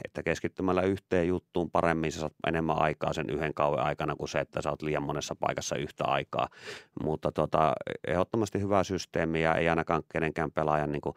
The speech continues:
tarvitse miettiä sitä, että jos oot liian hyvä omassa sarjassasi, omassa joukkueessasi, ette pääsisi pelaamaan. Ja kun meillä on kova liigajoukkue, rosteri ja kovat tavoitteet siellä, niin se nuorten pelaajien sinne murtautuminen ei todellakaan ole helppoa. Niin tällä niinku kokonaisuudessaan sanottuna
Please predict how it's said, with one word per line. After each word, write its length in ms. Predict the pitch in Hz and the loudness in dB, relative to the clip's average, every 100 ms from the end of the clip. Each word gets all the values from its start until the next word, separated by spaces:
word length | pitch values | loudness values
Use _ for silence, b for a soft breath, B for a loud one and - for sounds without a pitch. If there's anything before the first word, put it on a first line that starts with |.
| b b - | b b -2
tarvitse 280 | 78 - | -2 -2
miettiä 420 | 76 78 76 - 71 | -2 0 -2 -2 -2
sitä, 360 | - 73 73 | -4 -4 -2
että 220 | 69 - 76 | -2 -4 -4
jos 240 | 73 - - - _ _ _ - - | -4 -8 -14 -20 _ _ _ -20 -12
oot 300 | - 76 - | -6 -4 -4
liian 540 | 78 85 95 82 76 73 | -4 0 2 2 0 -2
hyvä 260 | 73 73 - - | -2 -2 -4 -8
omassa 360 | 76 73 71 - | -6 -6 -4 -6
sarjassasi, 520 | - 73 69 - - | -2 -2 -2 -4 -6
omassa 280 | 76 76 - | -4 -2 -2
joukkueessasi, 640 | 73 73 - 50 - - - | 0 -2 -2 -6 -6 -6 -4
ette 260 | 76 - - - | -4 -4 -8 -4
pääsisi 280 | - 76 82 - | -4 -2 -4 -4
pelaamaan. 500 | 73 71 69 65 67 | -2 0 0 -2 -2
Ja 80 | |
kun 120 | - 76 | -4 -2
meillä 180 | 78 | 0
on 60 | 87 | 0
kova 280 | 95 98 92 | 2 4 4
liigajoukkue, 580 | 87 87 85 82 85 82 | 4 2 2 0 -2 0
rosteri 500 | 82 - 82 82 80 | 0 0 0 2 2
ja 100 | 78 B B | 0 B B
kovat 260 | - 80 76 | 0 0 2
tavoitteet 480 | 80 78 73 - 78 | 0 -2 -2 -4 -4
siellä, 340 | - 80 73 71 | 0 0 2 0
niin 180 | 71 - B B | -2 -6 B B
se 100 | 78 | 0
nuorten 340 | 78 76 71 | 0 0 -2
pelaajien 360 | 76 73 76 76 | 0 0 2 0
sinne 200 | 80 73 | -2 -4
murtautuminen 680 | 71 73 80 76 76 71 71 | -2 -2 -2 -2 -4 -2 -2
ei 60 | |
todellakaan 480 | 71 73 73 69 - | -2 -2 -4 -4 -4
ole 60 | - | -2
helppoa. 400 | - - - - | -4 -4 -4 -4
Niin 140 | 67 B B B - | -6 B B B 0
tällä 280 | 78 76 | 2 2
niinku 180 | 76 76 | 2 0
kokonaisuudessaan 720 | 76 85 76 73 - - - | -2 0 0 0 -2 -4 -4
sanottuna 400 | 78 73 - 71 | -6 -6 -4 -4